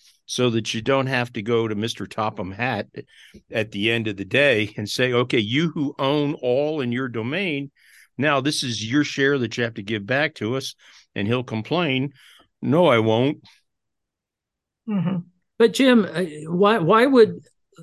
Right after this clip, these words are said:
Speaker 3: look, the federal government can create as much money as it wants within, you know, certain
Speaker 1: Okay.
Speaker 3: inflation limits. There's no need to tax to pay for programs.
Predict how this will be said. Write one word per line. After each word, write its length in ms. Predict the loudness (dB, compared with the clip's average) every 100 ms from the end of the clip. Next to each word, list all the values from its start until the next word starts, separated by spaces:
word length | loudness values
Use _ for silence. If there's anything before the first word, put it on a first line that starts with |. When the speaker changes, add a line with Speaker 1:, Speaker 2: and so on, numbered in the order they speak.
| 0
Speaker 3:
look, 280 | 4 4
the 80 | 2
federal 380 | 0 4 6 6
government 420 | 4 4 4 2
can 180 | 0 -2
create 380 | 0 4 4 6
as 160 | 4
much 240 | 2 0 0
money 360 | 2 4 6
as 200 | 6 4
it 120 | 2 0
wants 580 | 0 0 -2 -10 -4 0
within, 460 | 2 4 4 2 2
you 140 | 2
know, 240 | 4 2
certain 400 | 0 2 2 4
Speaker 1:
Okay. 400 | 2 2 -4 -6
Speaker 3:
inflation 500 | -2 2 4 4 2
limits. 400 | 2 2 2 0 -6 -12 _ _ _ _ _ _ _
There's 240 | 2 4
no 180 | 6 8
need 260 | 8 6 4
to 80 | 0
tax 560 | -2 -2 0 2 0 -2
to 100 | 0
pay 240 | 4 4
for 200 | 4 0
programs. 840 | 4 4 4 2 -2 -12 -12 -14